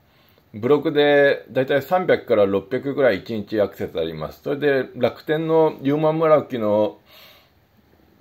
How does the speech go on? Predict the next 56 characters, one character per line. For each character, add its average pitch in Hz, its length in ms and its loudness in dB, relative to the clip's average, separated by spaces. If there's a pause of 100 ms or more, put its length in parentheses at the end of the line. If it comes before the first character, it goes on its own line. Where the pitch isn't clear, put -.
(140)
名 131 220 -2
言 131 180 0
読 120 240 -2
書 123 180 -2
案 117 140 -2
内 85 220 -6
と 82 160 -12
い 87 60 -8
う - 20 -12
の 87 100 -10
を - 20 -6
や 78 60 -8
っ 76 60 -10
て - 160 -12
い 80 80 -10
て、 113 480 -6
そ - 120 -10
れ 135 60 -6
で 131 120 -4
二 165 220 -2
つ 180 120 -10
の 175 100 -6
ブ 117 80 -6
ロ 101 120 -2
グ 98 140 -8
で、 104 320 -2 (360)
だ 131 80 -2
い 131 60 -4
た 139 100 0
い 123 80 -2
一 160 160 -8
日 160 200 -6
で 117 240 0
六 101 280 -6
百 160 180 -4
か - 120 -2
ら 98 100 2
千 120 260 -8
ぐ 139 80 -6
ら 120 120 2
い 90 140 0
ア - 120 -6
ク - 80 -20
セ 127 120 -6
ス 107 140 -6
あ - 20 -2
る 85 120 -6
ん 80 60 -10
で 80 120 -12
す - 100 -20
け - 80 -14
れ 82 60 -14
ど 78 140 -10
も、 107 320 -6 (880)
ま 117 160 -4
ず、 85 260 -6